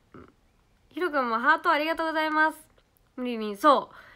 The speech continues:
洗濯バサミ。まあ、洗濯バサミよりちゃんとしたやつではあるけど、なんかそういうので、パチンって挟んだり。ちなみにあの、コアクのセットアッ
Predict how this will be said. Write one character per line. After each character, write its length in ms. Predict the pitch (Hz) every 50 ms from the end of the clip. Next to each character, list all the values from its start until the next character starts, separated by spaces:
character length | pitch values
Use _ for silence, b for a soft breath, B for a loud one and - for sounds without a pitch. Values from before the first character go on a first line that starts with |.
| B B
洗 260 | - - 311 320 302
濯 240 | - 320 320 311 320
バ 140 | 294 302 302
サ 140 | 302 262 220
ミ。 200 | 214 208 196 202
ま 80 | 247
あ、 60 | 262
洗 200 | 254 285 370 403
濯 40 | 359
バ 420 | 427 440 370 427 415 427 466 453 453
サ 60 | 359
ミ 80 | 285 269
よ 60 | 254
り 120 | 240 233
ち 60 | 208 -
ゃ 100 | 269 285
ん 60 | 277
と 80 | 247
し 80 | 247 -
た 80 | - 254
や 100 | 269 285
つ 140 | 277 285
で 80 | 226 226
は 140 | 208 202 208
あ 60 | 208
る 100 | 214 247
け 120 | - 226
ど、 440 | 196 208 220 220 214 196 190 185 185 - -
な 80 | - 214
ん 40 | 202
か 80 | 214 220
そ 220 | - 285 285 285
う 20 |
い 120 | 285 294 285 269
う 20 |
の 140 | 240 214 220
で、 340 | 269 285 269 214 180 - B B B B B B B B -
パ 100 | - -
チ 140 | - - 226
ン 100 | 233 220
っ 0 |
て 80 | - 175
挟 260 | 175 185 - - 196
ん 100 | 185 185
だ 80 | 185 -
り。 160 | - 120 - _
ち 140 | - - 254
な 100 | 254 254
み 100 | 254 254
に 80 | 254
あ 160 | 247 240 233 233
の、 400 | 233 226 220 220 220 214 214 - - - B B B B B B B B B -
コ 120 | - 302
ア 120 | 311 320
ク 160 | 320 - 311 311
の 460 | 311 320 311 285 233 190 - - _ -
セ 200 | - - 277 269
ッ 80 | 277 -
ト 120 | - 294
ア 40 | 311
ッ 60 | 302